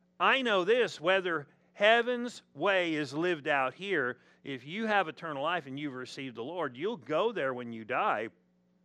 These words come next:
and you'll experience it. But there are no qualifications once you get there and get in, so to speak. In other words, you've received Christ.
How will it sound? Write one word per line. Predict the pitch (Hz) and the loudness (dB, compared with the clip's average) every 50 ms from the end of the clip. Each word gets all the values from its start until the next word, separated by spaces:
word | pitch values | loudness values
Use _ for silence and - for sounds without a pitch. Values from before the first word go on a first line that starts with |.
| _ _ _ _ _ _ | _ _ _ _ _ _
and | 147 151 160 | -4 -2 -2
you'll | 165 185 214 202 165 | 0 -2 -2 -2 -4
experience | 143 123 - - - 226 294 294 254 196 123 117 117 - - | -6 -8 -14 -10 -8 -4 -2 -2 -2 -2 -4 -6 -8 -10 -14
it. | 98 78 65 _ _ _ _ _ _ _ _ _ _ _ _ _ _ - | -14 -14 -16 _ _ _ _ _ _ _ _ _ _ _ _ _ _ 2
But | 135 208 214 185 170 151 - _ _ _ _ _ _ _ _ _ _ _ _ _ | 4 6 8 8 6 4 2 _ _ _ _ _ _ _ _ _ _ _ _ _
there | 156 170 165 | 0 2 2
are | 165 208 254 254 | 4 4 4 2
no | 220 185 170 | 2 0 -2
qualifications | - - 190 180 180 165 151 - - 151 127 - - 202 226 247 240 - - 165 139 131 139 127 123 | -2 0 2 2 2 2 0 -4 -4 -10 -10 -4 -4 -2 -2 -2 -6 -8 -8 -8 -8 -8 -10 -10 -8
once | 127 151 160 151 143 - - - | -4 -4 -4 -4 -4 -10 -12 -12
you | 147 147 135 123 | -10 -10 -10 -12
get | 113 101 147 156 190 - _ | -6 -4 0 0 0 -2 _
there | 113 113 107 104 90 76 78 - _ _ _ _ _ _ _ _ | -6 -4 -4 -4 -4 -6 -12 -16 _ _ _ _ _ _ _ _
and | 135 131 123 120 | -8 -8 -8 -6
get | 113 131 123 120 123 | -4 -2 -2 -2 -2
in, | 139 139 107 87 95 | -4 -6 -8 -10 -12
so | - - 143 131 117 | -12 -8 -8 -6 -6
to | 110 | -8
speak. | 107 - - - 117 113 117 110 - | -10 -14 -10 -8 -8 -8 -8 -10 -12
In | 113 110 | -10 -8
other | 123 120 117 117 | -8 -6 -6 -8
words, | 120 113 104 107 | -8 -10 -10 -12
you've | 120 127 123 107 | -12 -12 -10 -10
received | 110 110 - - 131 120 104 92 _ | -14 -16 -16 -14 -16 -16 -16 -16 _
Christ. | - 165 185 196 196 170 143 127 - - - | -6 -2 -2 -2 -2 -4 -6 -8 -14 -20 -20